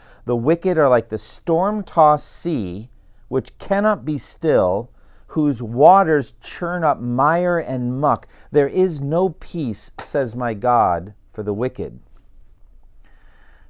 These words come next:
Because the people of the nations are spiritually at war with God, they have no peace in their hearts and they have no peace with each other.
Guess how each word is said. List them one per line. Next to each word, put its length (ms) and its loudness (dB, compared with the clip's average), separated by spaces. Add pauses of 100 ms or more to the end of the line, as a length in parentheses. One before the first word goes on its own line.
Because 460 2
the 520 0
people 480 0
of 120 2
the 80 -2
nations 520 -2
are 100 -4
spiritually 1040 -2
at 200 0
war 260 2
with 300 -6
God, 640 4 (480)
they 280 0
have 280 4
no 220 4
peace 540 -8
in 160 -4
their 160 -2
hearts 400 2
and 180 -6
they 120 -2
have 220 -2
no 140 -2
peace 320 -10
with 160 -8
each 180 -10
other. 300 -2